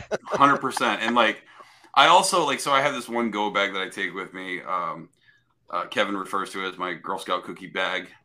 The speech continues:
Speaker 2: um, 'cause it, it basically looks like, uh, something a, a, a Girl Scout would have. And it has everything, like chargers and medicine and two computers and a whole bunch of papers, you know, my stencils for writing schematics and all kinds of other shit.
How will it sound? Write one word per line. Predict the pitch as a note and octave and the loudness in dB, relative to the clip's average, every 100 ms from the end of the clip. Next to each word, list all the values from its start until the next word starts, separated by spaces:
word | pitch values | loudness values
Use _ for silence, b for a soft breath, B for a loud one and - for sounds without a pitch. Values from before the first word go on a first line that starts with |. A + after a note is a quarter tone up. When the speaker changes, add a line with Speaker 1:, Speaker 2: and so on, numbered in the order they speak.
| _ - | _ -4
Speaker 2:
um, | F#2 F2 F2 - _ | -4 -4 -10 -20 _
'cause | - F2+ | -10 -8
it, | G2 G2+ | -6 -8
it | F2 | -8
basically | F#2+ F#2 G2 | -6 -6 -6
looks | F#2+ F#2+ F#2+ | -6 -6 -4
like, | F#2+ F#2 | -4 -4
uh, | F#2 F2+ F#2 | -6 -6 -8
something | - F#2 F2+ | -8 -8 -6
a, | F2+ | -4
a, | D#2+ F#2 E2+ D#2+ F#2 - | -4 -6 -8 -10 -12 -14
a | E2 | -12
Girl | E2+ F#2+ | -8 -8
Scout | F#2+ F#2+ F2 | -2 -2 -2
would | F2 | 0
have. | F#2 F2+ F#2+ - b b b b - | 2 4 0 -10 b b b b 0
And | G2+ G2 F#2+ | 2 2 0
it | - G#2+ | -4 2
has | B2 G#2+ G2+ - | 4 4 0 -2
everything, | G#2 F2+ F2+ E2 C#2+ | -4 -4 -8 -14 -14
like | E2 - | -18 -6
chargers | - D3 A#2 G2 F#2 | 2 4 4 -2 -10
and | E2+ D2+ | -14 -2
medicine | D3+ C#3 - G#2 F#2+ | 0 0 -4 -8 -10
and | F#2 - _ - - - | -12 -16 _ -20 -16 -10
two | F#3+ | -8
computers | E3 C#3+ D3 C3+ A#2 G2+ F2+ | -8 -4 0 2 2 0 -4
and | F2+ F2 | -8 -10
a | _ b b - | _ b b -6
whole | E3 | 0
bunch | D#3 C#3+ | 2 2
of | A2+ | 0
papers, | C#3+ B2+ A2+ A2 G#2 G#2 | 0 0 0 -2 -2 -4
you | |
know, | G#2 | -6
my | G2 | -6
stencils | - C#3+ C3+ A#2+ | -2 -2 -2 -6
for | - A2 | -4 -4
writing | A2 G#2+ | -4 -6
schematics | - G#2+ A2 B2 G#2 - | -8 -6 -2 -2 -4 -6
and | |
all | G2+ | -4
kinds | G#2 G#2+ F#2+ | -4 -6 -6
of | |
other | G#2 G#2 | -6 -6
shit. | - F2+ | -6 -8